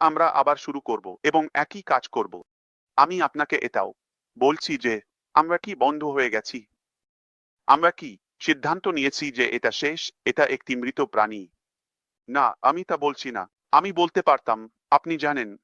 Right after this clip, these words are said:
আমি কি on tacit-কে দেউলিয়া ঘোষণা করব? এটা শেষ এবং আমি যে কোনো দায়িত্ব থেকে মুক্ত। আমি আপনাকে একটি ভালো জীবনে দেখতে পাচ্ছি। ঠিক,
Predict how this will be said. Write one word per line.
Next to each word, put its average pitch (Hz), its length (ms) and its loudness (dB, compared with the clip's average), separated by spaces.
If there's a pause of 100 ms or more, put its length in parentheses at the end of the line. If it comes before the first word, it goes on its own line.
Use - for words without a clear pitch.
(220)
আমি 170 180 4
কি 190 180 -14
on 170 240 0
tacit-কে 147 540 -2
দেউলিয়া 127 380 -2
ঘোষণা 113 380 -8
করব? 101 360 -14 (1000)
এটা 156 200 2
শেষ - 400 -4
এবং 147 280 0
আমি 170 200 0
যে 160 120 0
কোনো 160 240 0
দায়িত্ব 131 360 0
থেকে 135 240 -8
মুক্ত। 127 300 -8 (1040)
আমি 180 240 2
আপনাকে 165 400 -2
একটি 147 280 -6
ভালো 135 300 -2
জীবনে 131 360 -6
দেখতে 120 260 -8
পাচ্ছি। - 400 -6 (380)
ঠিক, - 260 -8